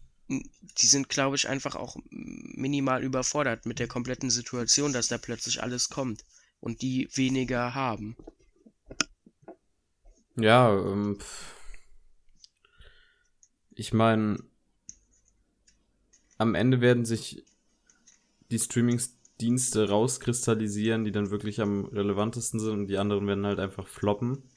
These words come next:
Speaker 2: und dann auch l-, langsam, aber stetig wegsterben. Ist es halt wie auf dem Kinomarkt. Es gibt nicht, äh, die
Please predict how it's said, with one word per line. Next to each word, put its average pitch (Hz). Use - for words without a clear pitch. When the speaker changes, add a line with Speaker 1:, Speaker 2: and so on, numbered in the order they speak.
Speaker 2:
und 101
dann 95
auch -
l-, -
langsam, 104
aber 95
stetig 107
wegsterben. 113
Ist 107
es 107
halt 104
wie 104
auf 101
dem 104
Kinomarkt. 139
Es -
gibt 113
nicht, 104
äh, 98
die 104